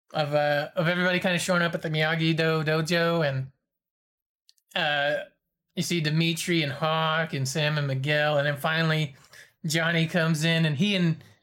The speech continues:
he and, um, Daniel bow to the students, and then they turn and bow to each other, and it's like,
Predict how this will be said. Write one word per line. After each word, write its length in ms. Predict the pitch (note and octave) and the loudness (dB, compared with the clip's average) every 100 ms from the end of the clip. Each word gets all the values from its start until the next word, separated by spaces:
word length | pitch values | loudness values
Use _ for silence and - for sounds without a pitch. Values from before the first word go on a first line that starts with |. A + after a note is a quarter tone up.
| _ _ _ _ _ - | _ _ _ _ _ -8
he 280 | D#3 G3 G3 | -2 0 0
and, 300 | F#3 F3 E3+ | 0 2 2
um, 560 | E3 D#3+ D3 C#3 E3+ - _ _ _ _ _ _ _ _ _ - F#3 | 2 2 0 -4 -8 -16 _ _ _ _ _ _ _ _ _ -10 -2
Daniel 380 | E3+ F3+ G3 F#3 | 0 0 2 0
bow 500 | D#3 E3+ E3+ F3 F3+ - _ _ _ | 0 0 0 0 -2 -6 _ _ _
to 80 | - | -2
the 100 | F3 | 0
students, 400 | E3 G#3 B3 B3 | 0 0 0 0
and 80 | F3 | 0
then 100 | F3 | 2
they 100 | F3 | 0
turn 240 | E3 F3 | 0 0
and 180 | F3 D#3+ | 0 0
bow 260 | E3 E3 E3+ | 0 0 0
to 80 | E3+ | 2
each 220 | E3+ E3 | 0 0
other, 340 | E3+ F3 G3+ | 0 2 2
and 80 | F#3+ | 2
it's 100 | D#3+ | 0
like, 300 | D#3 D#3 D#3+ | 0 0 -4